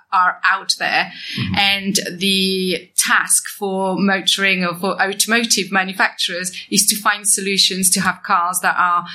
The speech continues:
Speaker 1: zero emission and produce no, um, nox. And, um,
Speaker 2: Mm-hmm.
Speaker 1: basically hydrogen is another solution hydrogen, there's plenty of hydrogen available out there. We're surrounded by hydrogen.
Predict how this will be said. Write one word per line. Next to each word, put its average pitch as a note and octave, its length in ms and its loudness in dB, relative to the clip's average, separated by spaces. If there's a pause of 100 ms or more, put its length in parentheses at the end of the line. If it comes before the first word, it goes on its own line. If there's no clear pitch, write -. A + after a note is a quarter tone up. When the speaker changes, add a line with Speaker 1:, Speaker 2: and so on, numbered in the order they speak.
(240)
Speaker 1:
zero G3+ 380 2
emission F3 640 0
and F3 300 0
produce F#3 420 2
no, F3+ 400 0 (160)
um, E3+ 340 0
nox. - 600 2
And, E3+ 440 0
um, F3 260 0 (400)
Speaker 2:
Mm-hmm. - 0 -
Speaker 1:
basically F#3 600 0 (340)
hydrogen F#3+ 960 2 (180)
is F#3+ 280 -2
another F#3+ 440 2
solution E3+ 920 2 (260)
hydrogen, C4 680 0
there's F#3+ 180 2
plenty A#3 360 0
of F3 80 -6
hydrogen F#3+ 520 0
available A#3+ 580 0
out A3 340 -2
there. A#3+ 280 2 (280)
We're G3 100 0
surrounded G3 580 2
by B3 140 4
hydrogen. B3 680 0